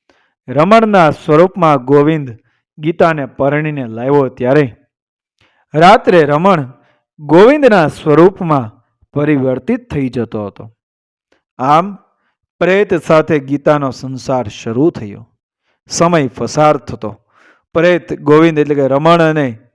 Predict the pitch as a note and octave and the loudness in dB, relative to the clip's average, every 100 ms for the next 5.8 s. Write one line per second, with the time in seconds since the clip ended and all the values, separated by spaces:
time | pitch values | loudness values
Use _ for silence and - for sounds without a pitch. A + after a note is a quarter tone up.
0 | - C#3 C#3 D#3+ D#3 C3+ C3 D3+ C#3 C#3 | -8 -4 0 0 2 -2 -2 -4 -4 -4
1 | C3 B2 D3+ B2+ - _ _ _ _ _ | -6 -2 0 0 -6 _ _ _ _ _
2 | C3+ C3+ C3 B2 A#2+ A2+ D3+ D3 B2+ G2+ | -10 -6 -4 -4 -4 -2 2 4 4 0
3 | _ _ _ _ _ _ - - F#3 A3+ | _ _ _ _ _ _ -8 2 4 6
4 | F#3+ C#3+ - C#3+ C#3 E3+ E3+ D3 D3+ C3+ | 4 2 0 -6 -2 0 0 -2 -4 -6
5 | - A2 A#2+ A2+ G#2 - G#2+ | -8 -4 -2 -2 -4 -12 -20